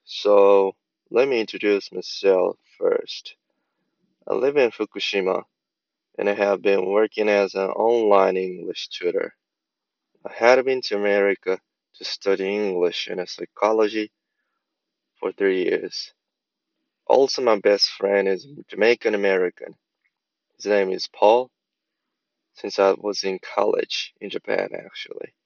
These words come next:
And I learned a lot of English from him. And personally, I think pronunciation is one of the most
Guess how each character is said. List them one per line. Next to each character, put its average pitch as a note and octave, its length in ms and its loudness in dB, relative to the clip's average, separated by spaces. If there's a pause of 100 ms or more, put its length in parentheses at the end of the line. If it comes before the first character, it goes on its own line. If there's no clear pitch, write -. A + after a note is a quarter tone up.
(760)
And G#2 120 -4
I G2 120 -2
learned B2+ 600 4
a G#2 60 6
lot G#2 380 6
of A#2+ 120 4
English F#2+ 640 -2
from - 220 -20
him. - 340 -14 (1900)
And G#2 160 -8
personally, C#3+ 760 4
I G2+ 240 4 (200)
think G#2+ 300 0 (160)
pronunciation G2+ 960 2
is F#2 180 -2
one F#2+ 200 -2
of F2+ 120 -2
the F#2 80 -16
most F#2+ 840 -2